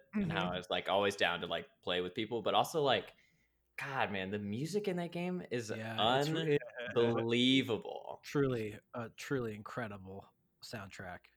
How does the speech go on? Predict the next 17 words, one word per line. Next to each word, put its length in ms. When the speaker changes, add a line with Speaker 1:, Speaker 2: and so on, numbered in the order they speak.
Speaker 1:
Like, 340
it's 200
just, 240
I 100
had 240
no 840
hope 380
of, 180
like, 240
not 460
listening 380
to, 120
like, 360
club 320
dance 280
music 520
throughout. 440